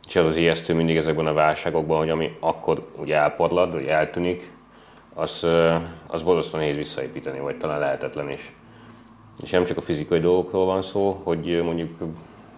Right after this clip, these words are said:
bezár egy vállalkozás, ami nyilván önmagában is borzasztó nagy kár, hanem, hanem a, egyszerűen, amikor az emberek úgy lelkileg elvesztenek valamit, mondjuk szokásokat akár, ritusokat, ö, akkor azok sem épülnek vissza.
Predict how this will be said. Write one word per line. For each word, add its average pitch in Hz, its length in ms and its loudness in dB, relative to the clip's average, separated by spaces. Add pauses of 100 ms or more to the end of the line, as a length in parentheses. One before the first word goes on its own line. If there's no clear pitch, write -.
(680)
bezár 82 280 4
egy 82 120 2
vállalkozás, 80 800 2 (840)
ami 80 100 -2
nyilván 80 220 2
önmagában 80 460 2
is 80 120 0
borzasztó 80 440 -2
nagy 82 200 -2
kár, 82 260 4
hanem, 85 600 -2 (440)
hanem 87 260 2
a, 90 140 2 (500)
egyszerűen, 90 300 2
amikor 90 40 2
az 92 80 2
emberek 87 320 4
úgy 85 80 4
lelkileg 80 400 4
elvesztenek 71 560 0 (120)
valamit, 98 460 0 (520)
mondjuk 73 220 -8
szokásokat 87 560 -2
akár, 107 500 0
ritusokat, 104 720 0 (580)
ö, 90 440 4 (140)
akkor 95 220 2
azok 82 140 4
sem 82 160 -4
épülnek 80 420 -2
vissza. 71 360 -8